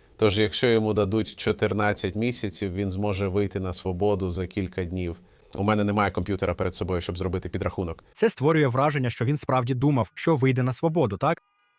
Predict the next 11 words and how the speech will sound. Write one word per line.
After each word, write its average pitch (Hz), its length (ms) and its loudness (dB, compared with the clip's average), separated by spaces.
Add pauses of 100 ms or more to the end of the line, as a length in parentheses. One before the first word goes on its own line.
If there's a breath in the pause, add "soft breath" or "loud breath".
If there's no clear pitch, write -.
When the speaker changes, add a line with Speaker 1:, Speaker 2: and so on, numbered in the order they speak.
(220)
Speaker 1:
Саме 101 380 0
так. 78 320 -6
Вони 123 260 2
підстраховуються, 123 1040 0
розраховуючи, 104 920 0
що 104 180 -6
він 104 180 -4
отримає 98 520 -2
цей 95 240 -4
чотирнадцятимісячний 95 1400 -6
вирок, 113 460 -2